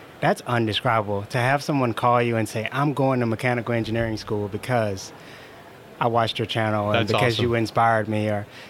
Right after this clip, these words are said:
Speaker 1: you know, these kinds of things are just incredible. And then sometimes the story is so dramatic, you can't believe it. I've had people tell me that, uh, one guy told me that he was thinking about committing suicide and he didn't
Speaker 2: Oh
Speaker 1: know
Speaker 2: my
Speaker 1: what
Speaker 2: gosh.
Speaker 1: to do. And then he started watching my channel and he decided he was gonna build a workshop just suddenly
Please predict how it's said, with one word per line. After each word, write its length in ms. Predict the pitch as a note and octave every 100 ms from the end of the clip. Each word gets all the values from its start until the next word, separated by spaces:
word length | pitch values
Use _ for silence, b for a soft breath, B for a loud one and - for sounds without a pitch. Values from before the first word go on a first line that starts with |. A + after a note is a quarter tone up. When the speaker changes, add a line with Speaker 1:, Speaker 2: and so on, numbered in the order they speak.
| B
Speaker 1:
you 80 | C3+
know, 160 | - -
these 200 | C#3+ D3+
kinds 240 | F#3 E3+
of 100 | C#3+
things 220 | C#3 C3 A2+
are 60 |
just 260 | G#2+ A2 -
incredible. 640 | A#2 G#2+ C3+ C#3 A2+ A2+
And 120 | A2 A2
then 200 | A2+ - B B B B -
sometimes 480 | F#3+ C4 G#3+ C#3+
the 80 | A#2
story 320 | A#2 D#3+ D3
is 100 | B2+
so 140 | - C3+
dramatic, 440 | B2 B2 B2+ A#2+
you 60 | C3
can't 240 | - B2 G#2
believe 320 | A2 C3+ A#2
it. 60 |
I've 100 | A#2
had 180 | B2 A#2
people 240 | B2+ A2+ G#2+
tell 200 | B2 A#2
me 140 | A2+
that, 220 | G#2+ A2 - B B B -
uh, 160 | C3 D#3
one 260 | B2+ B2+
guy 180 | A2+ A2
told 200 | B2 A2
me 80 | A2+
that 120 | A2+
he 140 | A2+ B2
was 140 | A2
thinking 300 | C#3 B2 A#2
about 360 | A#2 A#2 A2+ -
committing 320 | B2+ C3+ C3+
suicide 600 | - E3 D3+ A#2 G#2 -
and 220 | A#2 A#2+
he 80 | C3+
didn't 180 | D3 C#3
Speaker 2:
Oh 20 |
Speaker 1:
know 40 |
Speaker 2:
my 40 | -
Speaker 1:
what 80 | B2+
Speaker 2:
gosh. 160 | A#2+
Speaker 1:
to 60 | D#3
do. 180 | C#3 A2+
And 120 | A#2
then 340 | C#3 C3 B2 - B B B B B - -
he 140 | D3
started 300 | B2+ D#3 C#3+
watching 280 | C#3 D3 D3
my 120 | B2+
channel 380 | A#2 D3+ D#3 C#3
and 120 | B2
he 80 | C3
decided 380 | B2 A#2 C#3 B2+
he 80 | E3+
was 120 | G3
gonna 160 | F3
build 200 | B2+ D#3
a 40 | D#3
workshop 460 | D3+ E3 C3 A2+
just 160 | C3+ B2+
suddenly 440 | D#3+ E3+ A#2+ A2